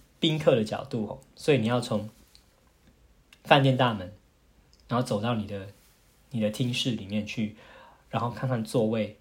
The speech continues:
怎么样吼。那中间还包括外面的收礼区，动线是否宽敞，是否有你想要的一些电子看板啊，或者收礼台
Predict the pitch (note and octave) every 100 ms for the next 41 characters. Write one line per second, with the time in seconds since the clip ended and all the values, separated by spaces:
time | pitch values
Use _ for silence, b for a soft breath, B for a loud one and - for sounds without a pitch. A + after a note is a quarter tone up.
0 | _ - - G2+ A#2 G#2+ - A2 - -
1 | D3 C#3 C#3 D3+ C3 C#3+ B2 - B2 B2+
2 | C3+ A#2 A#2+ G#2+ - B2 A2+ G#2 - A2+
3 | G#2+ G#2+ B B B E3+ C3+ B2+ C3 -
4 | C3+ G2 F2+ B2 A2+ A2 A2 - - A#2+
5 | G#2+ G#2+ - G#2 A2 A2+ G#2+ G#2+ A#2 A#2
6 | C#3+ G#2 C#3+ C3 A2+ G#2 A2 A2 - -
7 | B2+ B2 - B2+ A2+ - G#2+ G2+